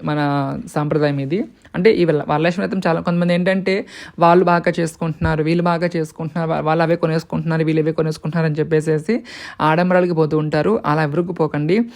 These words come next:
మీకు భగవంతుడు ఎంత ఇచ్చాడో అంతలోనే అందరూ కూడా సర్దుబాటుగా చేసుకోండి. And నేను కూడా కొంచెం ఖర్చులు ఎక్కువ అవుతున్నాయి అనమాట. So, కొన్ని స్కీమ్స్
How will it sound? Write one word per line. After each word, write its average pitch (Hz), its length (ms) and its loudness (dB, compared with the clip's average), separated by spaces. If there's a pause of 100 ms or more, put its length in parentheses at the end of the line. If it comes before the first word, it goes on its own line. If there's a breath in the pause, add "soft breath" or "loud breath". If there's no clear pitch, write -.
(200 loud breath)
మీకు 214 220 4
భగవంతుడు 180 480 4
ఎంత 160 240 0
ఇచ్చాడో 180 520 2 (160)
అంతలోనే 185 440 2
అందరూ 170 420 2
కూడా 180 120 4
సర్దుబాటుగా 165 480 0
చేసుకోండి. 156 640 -2 (400 loud breath)
And 170 60 2
నేను 180 340 2
కూడా 208 340 2 (520 loud breath)
కొంచెం 190 500 2
ఖర్చులు 180 300 0
ఎక్కువ 180 200 2
అవుతున్నాయి 175 260 0
అనమాట. 156 300 -2
So, 226 260 -2
కొన్ని 170 220 -4
స్కీమ్స్ 180 440 0